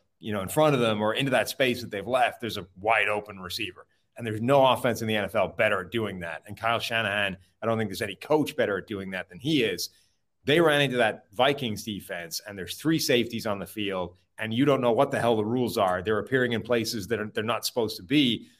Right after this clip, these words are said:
So you have Brock Purdy throwing these passes, and it's like,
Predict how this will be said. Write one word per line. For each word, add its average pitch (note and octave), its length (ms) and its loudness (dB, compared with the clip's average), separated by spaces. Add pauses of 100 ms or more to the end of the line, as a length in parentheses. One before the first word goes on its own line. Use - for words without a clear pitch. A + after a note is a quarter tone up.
(120)
So - 140 -2
you C3+ 100 4
have B2+ 220 2
Brock C#3 260 4
Purdy D3+ 280 4
throwing C3 280 2
these A2+ 160 -4
passes, C#3 520 -2
and G#2+ 100 -4
it's F#2+ 80 -8
like, A#2 260 2